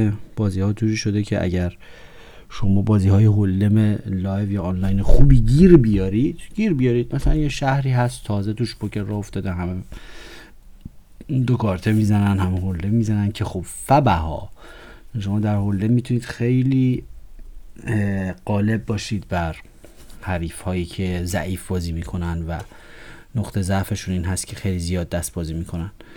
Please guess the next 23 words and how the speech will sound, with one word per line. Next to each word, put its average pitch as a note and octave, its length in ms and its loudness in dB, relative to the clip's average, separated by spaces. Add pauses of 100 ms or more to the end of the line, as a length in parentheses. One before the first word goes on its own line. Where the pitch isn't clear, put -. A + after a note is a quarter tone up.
(580)
ام، B2+ 640 2 (960)
شما B2+ 280 2
می‌تونید C3+ 560 2
که C3 300 0
خب A#2 180 -6
مسلماً G#2 440 0
لذت A#2+ 320 2
ببرید. A#2 160 0
اینطور A2 240 -2
نیستش A2+ 380 -2
که G2+ 140 -4
حالا F#2+ 200 -2
هولدم F#2+ 440 -4
از F#2 160 -2
ذهنتون F#2+ 400 -4
بپره F#2 640 -6
یا F2+ 80 -8
اینکه F#2 280 -10
مه-، F#2 440 -10
مهارت‌های F2+ 440 -10
هولدمتون F#2 500 -6
کم F#2+ 400 -2
بشود. F2 480 -6